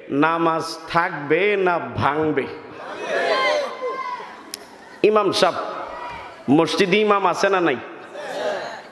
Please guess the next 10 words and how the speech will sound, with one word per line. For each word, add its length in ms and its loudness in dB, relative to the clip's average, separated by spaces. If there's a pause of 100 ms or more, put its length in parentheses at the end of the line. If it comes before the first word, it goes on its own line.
ইমাম 320 4
সাহেব 280 4 (160)
পঞ্চাশ 420 4
বছর 420 4
যাবত 480 2
এই 140 4
মসজিদের 500 2
ইমাম, 420 -2
মনে 240 0
করেন। 280 -2